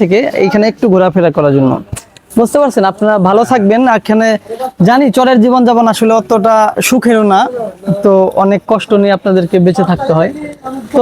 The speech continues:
যাই হোক, এখন মানুষ আমরা, দুঃখ কষ্ট নিয়ে আসলে আমাদের জীবন।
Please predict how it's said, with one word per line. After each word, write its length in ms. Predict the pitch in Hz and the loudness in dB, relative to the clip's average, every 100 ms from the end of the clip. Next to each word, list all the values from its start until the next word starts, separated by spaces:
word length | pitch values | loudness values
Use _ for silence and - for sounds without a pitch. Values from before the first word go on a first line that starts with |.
| 240 220 | 2 2
যাই 120 | 247 | 2
হোক, 120 | 240 165 180 | 2 0 0
এখন 160 | 196 190 185 - 185 | 0 0 -2 0 0
মানুষ 220 | 208 202 208 | 2 0 0
আমরা, 220 | 208 202 220 - _ - 170 170 175 | 0 0 0 -4 _ -8 -4 0 0
দুঃখ 140 | - 190 | 2 0
কষ্ট 160 | 190 - 196 | 0 0 0
নিয়ে 120 | 190 180 | 0 0
আসলে 180 | 185 175 | 0 2
আমাদের 200 | 170 165 160 | 2 2 2
জীবন। 240 | 196 185 | 2 2